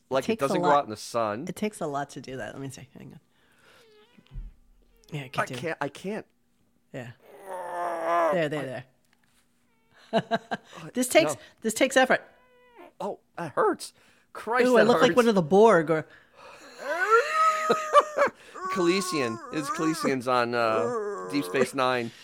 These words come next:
Speaker 1: That's what it looks like.
Speaker 2: <coughs> That's horrible.
Speaker 1: Where's Katie? Wait, in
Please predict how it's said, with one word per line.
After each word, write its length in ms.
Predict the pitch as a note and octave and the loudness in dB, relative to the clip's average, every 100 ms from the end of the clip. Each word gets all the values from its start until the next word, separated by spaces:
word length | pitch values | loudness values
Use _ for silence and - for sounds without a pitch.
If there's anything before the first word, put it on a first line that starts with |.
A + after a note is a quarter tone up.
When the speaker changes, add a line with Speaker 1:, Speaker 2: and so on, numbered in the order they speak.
| - | -2
Speaker 1:
That's 200 | D#3 - | -2 0
what 100 | D#3+ | 0
it 140 | C3+ C3+ | 0 -2
looks 200 | C#3+ D3 | -4 -4
like. 140 | D#3 | 0
Speaker 2:
<coughs> 1040 | - F#5 E5+ - - C6+ - - - - | 2 2 2 4 4 4 2 0 2 2
That's 140 | A#3 F#3+ | 2 -2
horrible. 400 | F3+ F#3 D#3 D3 - - - - - | -2 -2 -2 -8 -14 -18 -16 -16 -4
Speaker 1:
Where's 200 | F3 F3+ | 0 0
Katie? 320 | - G3 G3 | 2 2 2
Wait, 220 | F3+ C#3 | 2 4
in 80 | - | 6